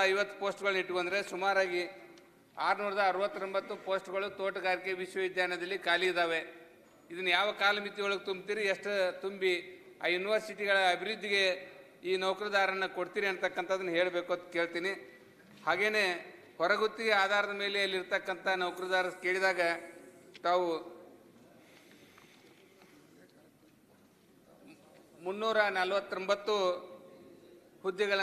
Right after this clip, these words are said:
ಮುನ್ನೂರ ಐವತ್ತು ಹುದ್ದೆಗಳನ್ನು ನಾವು ತೆಗೆದುಕೊಂಡಿದ್ದೀವಿ ಅಂತ ಹೇಳಿದ್ದಾರೆ. ಅವ್ರು ಪ್ರತಿ ತಿಂಗಳ ಸಂಭಾವನೆ ಎಷ್ಟು ಅಂತಕ್ಕಂಥದ್ದು ಏನೂ ಕೊಟ್ಟಿಲ್ಲ. ಮುನ್ನೂರ ನಲವತ್ತೊಂದು ರೂಪಾಯಿ ಪ್ರತಿ ದಿವಸಕ್ಕೆ ಇವ್ರಿಗೆ ನೀವು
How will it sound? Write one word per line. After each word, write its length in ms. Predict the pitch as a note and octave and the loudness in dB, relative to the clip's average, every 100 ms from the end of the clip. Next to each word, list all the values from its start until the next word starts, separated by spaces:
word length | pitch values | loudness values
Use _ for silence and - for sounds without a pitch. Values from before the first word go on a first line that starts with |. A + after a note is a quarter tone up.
| F3 | 2
ಮುನ್ನೂರ 260 | F3 G3+ G#3+ G3 G3 | -2 0 2 4 2
ಐವತ್ತು 280 | G3+ - G#3 | 0 -2 -2
ಹುದ್ದೆಗಳನ್ನು 440 | G3 G3 G3 F#3+ G3 | 0 0 2 2 2
ನಾವು 120 | F#3+ F#3+ | 0 0
ತೆಗೆದುಕೊಂಡಿದ್ದೀವಿ 600 | F3+ F#3 F#3 F3+ F3+ F3+ | -2 -2 -2 -2 0 0
ಅಂತ 100 | F3 | 0
ಹೇಳಿದ್ದಾರೆ. 320 | F3 E3+ E3 C#3+ - - - - | 0 2 2 0 -12 -20 -20 -4
ಅವ್ರು 160 | F3+ F#3 | -4 0
ಪ್ರತಿ 220 | G3 F#3+ A#3 | -2 -2 -4
ತಿಂಗಳ 200 | A3 A3 G#3 | 0 0 2
ಸಂಭಾವನೆ 400 | G3 F#3+ G#3 G3+ G3 | 0 2 2 2 0
ಎಷ್ಟು 140 | F#3+ G3+ | 0 -4
ಅಂತಕ್ಕಂಥದ್ದು 540 | F#3+ F#3+ F#3 F#3 G3+ F3+ | -4 -4 -4 -6 -2 -2
ಏನೂ 100 | F3+ F3 | -2 -6
ಕೊಟ್ಟಿಲ್ಲ. 300 | F3 F3+ F3 D#3 - - - - - - - - - | -4 -2 0 0 -2 -16 -20 -20 -20 -20 -20 -20 -8
ಮುನ್ನೂರ 320 | E3+ G#3 A3 A3 G#3 | -6 -2 2 4 4
ನಲವತ್ತೊಂದು 580 | F#3+ F#3+ G3+ G3+ G3+ G3+ G3 | 2 2 0 0 -4 -2 -4
ರೂಪಾಯಿ 260 | F#3+ G3+ G3+ | 0 0 2
ಪ್ರತಿ 260 | F3+ F3 G3 | -4 -4 -4
ದಿವಸಕ್ಕೆ 300 | F#3 F#3 G3 G3 | -4 -4 -4 -2
ಇವ್ರಿಗೆ 220 | F3+ F#3 | -2 -2
ನೀವು 140 | F#3 | -2